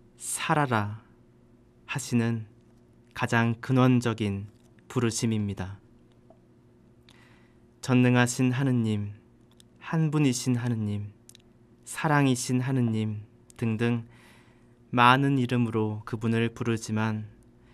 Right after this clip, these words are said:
무엇보다 먼저 살아계신 하느님을 불러야 합니다. 우리가 예수님을 만나면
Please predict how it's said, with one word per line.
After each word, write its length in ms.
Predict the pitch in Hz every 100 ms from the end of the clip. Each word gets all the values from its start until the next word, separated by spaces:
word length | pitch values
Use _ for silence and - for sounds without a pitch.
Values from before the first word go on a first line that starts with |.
| - - - - _
무엇보다 580 | - 127 135 - 131 131
먼저 580 | 117 113 110 120 117 110 110 - - - - - - - -
살아계신 800 | - - 170 160 131 127 131 123
하느님을 640 | 127 135 127 110 104 101 107 - - - -
불러야 500 | - 120 113 110 113
합니다. 520 | 110 101 95 95 101 - - - - - - - - _ - - _ - - - - - - - -
우리가 600 | 139 131 127 131 131 123 120
예수님을 640 | 127 127 151 135 135 135
만나면 840 | 120 110 120 117 113 117 113 107